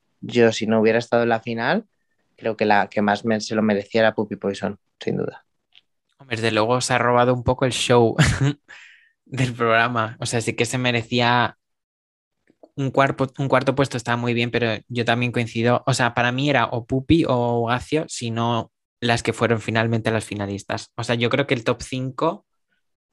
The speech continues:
Speaker 2: bueno, el top seis, porque Dovima creo que quedó quinta, ¿no?
Speaker 1: Sí, Dovima quedó quinta.
Speaker 2: Ah. Yo creo que más o menos estaba bastante justo, pero bueno, aún así, ¿crees que hubo alguna decisión injusta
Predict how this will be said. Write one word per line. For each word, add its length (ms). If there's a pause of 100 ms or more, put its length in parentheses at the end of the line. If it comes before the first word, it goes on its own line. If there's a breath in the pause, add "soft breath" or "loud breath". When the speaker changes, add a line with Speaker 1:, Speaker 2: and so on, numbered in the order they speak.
(440)
Speaker 2:
bueno, 200
el 80
top 200
seis, 480 (540)
porque 280
Dovima 420
creo 180
que 140
quedó 220
quinta, 360
¿no? 220 (560)
Speaker 1:
Sí, 240
Dovima 340
quedó 200
quinta. 360 (240)
Speaker 2:
Ah. 200 (960 loud breath)
Yo 200
creo 160
que 60
más 200
o 40
menos 200
estaba 260
bastante 380
justo, 500 (120)
pero 200
bueno, 300
aún 200
así, 520 (1700)
¿crees 280
que 100
hubo 140
alguna 260
decisión 640
injusta 1080